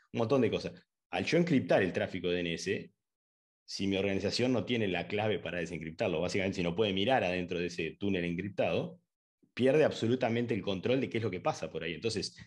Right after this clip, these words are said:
si a mí, por ejemplo, me logran hacer satisfactoriamente un ataque <clears throat> de usar el, el canal de D N S, la consulta de D N S como mecanismo de extracción de información,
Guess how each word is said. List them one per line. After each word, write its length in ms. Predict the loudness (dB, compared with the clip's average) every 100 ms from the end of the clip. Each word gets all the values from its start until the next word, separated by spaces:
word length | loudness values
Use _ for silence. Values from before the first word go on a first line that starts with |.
| _ _ -6
si 140 | 0
a 80 | 4
mí, 200 | 4 4
por 160 | 4 4
ejemplo, 380 | 4 4 4 2
me 120 | 4
logran 300 | 4 4 4
hacer 240 | 2 0
satisfactoriamente 840 | -2 -6 -6 -6 -2 0 0 -2 -2
un 80 | -4
ataque 480 | -2 -4 -4 -8 -10 -20 _ _ 0
<clears throat> 880 | 4 4 2 -8 -18 _ _ -20 -12
de 540 | -4 2 2 0 -6 -10
usar 560 | -4 2 2 2 -6 -20 _ _ -6
el, 300 | -4 -2 -2
el 240 | -2 -2
canal 320 | -2 0 2 4
de 100 | 4
D 80 |
N 100 | 2
S, 60 | 0
la 100 | -2
consulta 440 | -2 0 0 2
de 60 | 2
D 60 | 2
N 60 |
S 180 | 0 -4
como 140 | -4
mecanismo 400 | -2 -2 0 0
de 80 | 0
extracción 480 | -2 -4 -6 -4 -2
de 60 | 0
información, 580 | -2 -2 -2 -2 -2